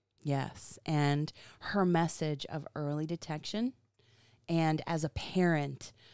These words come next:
her just saying, you know, uh, "Life doesn't stop. You've gotta fight it, and you have to continue to support and help your loved ones and your family," and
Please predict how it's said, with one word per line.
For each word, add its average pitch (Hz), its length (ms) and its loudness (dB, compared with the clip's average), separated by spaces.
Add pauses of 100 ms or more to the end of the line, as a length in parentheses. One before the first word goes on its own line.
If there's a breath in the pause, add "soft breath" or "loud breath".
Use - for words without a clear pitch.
(580 loud breath)
her 160 380 6
just 156 300 -2
saying, 147 540 2
you 156 100 0
know, 143 280 0 (380 loud breath)
uh, 143 80 -4 (100)
"Life 135 320 -4
doesn't 175 260 0
stop. 185 460 -4
You've 151 140 0
gotta 135 180 2
fight 151 400 2
it, 208 220 0 (120)
and 143 240 -2
you 135 100 0
have 135 200 -2
to - 100 -8
continue 131 680 -4
to 127 580 -2 (220 loud breath)
support - 580 -4
and 127 140 -6
help 143 420 -4
your 131 100 -8
loved 131 280 -4
ones 135 240 -4
and 123 120 -4
your 120 120 -10
family," 139 580 -4
and 127 300 -4